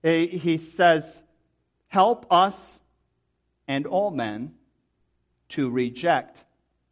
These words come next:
our own wills." We often think of this in, in terms of, of bringing our will or, or having our will brought into conformity with Christ, but the,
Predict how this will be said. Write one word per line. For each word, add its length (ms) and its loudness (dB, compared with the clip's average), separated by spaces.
our 320 -2
own 300 -10
wills." 480 -14
We 220 4
often 380 6
think 260 -2
of 120 0
this 420 -2
in, 180 0
in 220 -2
terms 440 -4
of, 320 2
of 320 2
bringing 440 -2
our 440 2
will 380 2
or, 80 2
or 160 2
having 380 0
our 280 2
will 320 2
brought 400 2
into 380 -4
conformity 720 -2
with 180 -6
Christ, 320 0
but 140 -4
the, 160 -2